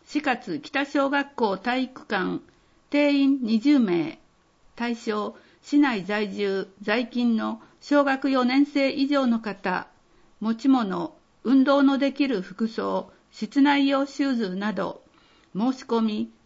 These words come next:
五月十日日曜までに上記へ電話またはメール。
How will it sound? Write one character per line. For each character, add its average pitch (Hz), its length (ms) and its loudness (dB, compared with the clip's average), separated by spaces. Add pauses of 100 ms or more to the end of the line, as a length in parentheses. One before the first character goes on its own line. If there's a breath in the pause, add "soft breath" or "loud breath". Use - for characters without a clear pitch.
五 277 140 0
月 277 300 -4
十 208 220 -4
日 190 380 -4 (120)
日 220 340 -4
曜 269 360 -2
ま 240 140 -2
で 220 120 -2
に 190 240 -6 (280 soft breath)
上 240 240 0
記 208 200 -6
へ 185 360 -2
電 254 260 2
話 254 220 0
ま 269 160 -4
た 240 160 -4
は 190 180 -2
メ 190 280 -4
ー 202 40 -6
ル。 196 260 -4